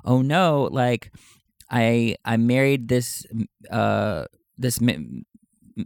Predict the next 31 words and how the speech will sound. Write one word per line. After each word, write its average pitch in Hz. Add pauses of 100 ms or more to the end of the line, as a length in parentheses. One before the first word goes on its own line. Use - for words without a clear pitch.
I, 117
this 135
is 151
a 143
real 143
story. 196
Like, 120
I've, 117
I've 117
heard 127
of 117
women 180 (300)
who 127 (100)
marry 135
a 117
man 139
who 143
has 127
a 113
previous, 120 (800)
uh, 110
have, 117
has 120
kids 156
from 139
a 113
previous 120
marriage, 156
either 113
divorced 117
or, 104